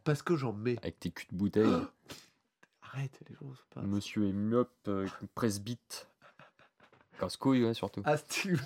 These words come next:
Speaker 1: <laughs> Je suis plus casse-couille que
Speaker 2: <laughs> Ah,
Speaker 1: presbyte,
Speaker 2: ça,
Speaker 1: hein,
Speaker 2: c'est
Speaker 1: ça,
Speaker 2: sûr.
Speaker 1: c'est sûr. <laughs> Alors, cette semaine, donc, on retourne, euh,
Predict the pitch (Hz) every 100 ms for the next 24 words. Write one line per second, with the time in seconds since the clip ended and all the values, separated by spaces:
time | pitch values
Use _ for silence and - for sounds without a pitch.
0 | - - - - 370 - - - - -
1 | _ _ _ _ _ _ _ _ - 226
2 | 185 - - 180 180 254 - 247 - 247
3 | 127 - 170 143 143 151 143 139 135 160
4 | 123 92 135 127 - 143 - - 180 196
5 | 185 - - 185 196 185 254 247 254 240
6 | 214 139 208 214 151 175 208 202 226 220
7 | 196 185 185 180 180 175 170